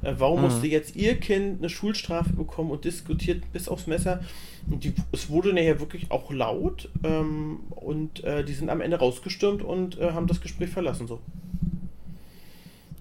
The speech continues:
Speaker 2: Ja,
Speaker 1: Also
Speaker 2: schön.
Speaker 1: war nicht in dem Sinne jetzt, aber es gehörte schon irgendwo mit dazu. Und da war ich so ein bisschen, okay, das war erstaunlich, dass es also auch so ausgehen kann. Ähm, ist mir
Speaker 2: Mhm.
Speaker 1: aber einmal passiert, ähm, wir haben's danach auch geklärt, oder hoffentlich geklärt, muss ich so sagen,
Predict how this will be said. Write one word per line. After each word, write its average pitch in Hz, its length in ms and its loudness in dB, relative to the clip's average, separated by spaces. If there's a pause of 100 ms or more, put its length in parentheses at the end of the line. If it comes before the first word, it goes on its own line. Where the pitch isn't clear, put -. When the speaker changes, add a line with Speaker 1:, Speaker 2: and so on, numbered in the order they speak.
Speaker 2:
Ja, 143 100 -4
Speaker 1:
Also 143 360 4
Speaker 2:
schön. 135 200 -4
Speaker 1:
war 156 200 8
nicht 190 140 4
in 185 140 2
dem 180 240 2
Sinne 196 220 6
jetzt, 185 280 4
aber 156 180 6
es - 140 0
gehörte 175 300 10
schon - 180 0
irgendwo 165 200 0
mit 156 160 2
dazu. 156 280 0
Und 147 60 0
da 131 100 2
war 180 80 2
ich 214 60 -4
so 269 80 -2
ein 240 40 0
bisschen, 208 420 2
okay, 226 460 4 (540)
das 175 200 0
war 190 80 8
erstaunlich, 147 680 4 (260)
dass 135 220 0
es 135 140 -6
also 139 280 4
auch 120 160 0
so 151 200 2
ausgehen 127 420 0
kann. 175 380 -2 (580)
Ähm, 143 420 0 (120)
ist - 100 -2
mir 170 100 8
Speaker 2:
Mhm. 117 60 2
Speaker 1:
aber - 100 0
einmal 135 380 4
passiert, 156 640 2
ähm, 131 320 0
wir 127 100 -2
haben's 131 180 -2
danach 135 380 0
auch - 200 0
geklärt, 165 500 2
oder - 300 -4
hoffentlich 160 420 0
geklärt, 156 380 0
muss 147 100 -2
ich 143 100 0
so 143 100 -4
sagen, 143 500 -2